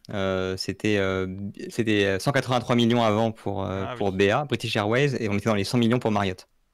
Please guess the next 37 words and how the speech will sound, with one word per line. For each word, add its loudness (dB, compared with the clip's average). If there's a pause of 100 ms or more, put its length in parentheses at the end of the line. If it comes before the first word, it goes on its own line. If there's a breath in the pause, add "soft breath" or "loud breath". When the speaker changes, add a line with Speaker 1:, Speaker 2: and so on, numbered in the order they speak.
(160)
Speaker 2:
Ouais, -14
ok, -20
ouais, -14
Speaker 1:
Donc -16 (100)
Speaker 2:
d'accord. -12
Speaker 1:
ça -6
fait 0
quand 0
même, 2
ça -4
fait -14
des 0
belles 2
ristournes, -2
quoi. -4
On -4
est -6
quasiment 0
sur -6
Speaker 2:
Ouais. 0
Speaker 1:
du -2
divisé 0
par 0
dix -2
pour -2
British -2
Airways, -4 (720 soft breath)
et 0
Marriott, 0
euh, 0
un -2
peu, -6
un -2
peu -2
moins 0
que -10
ça. -6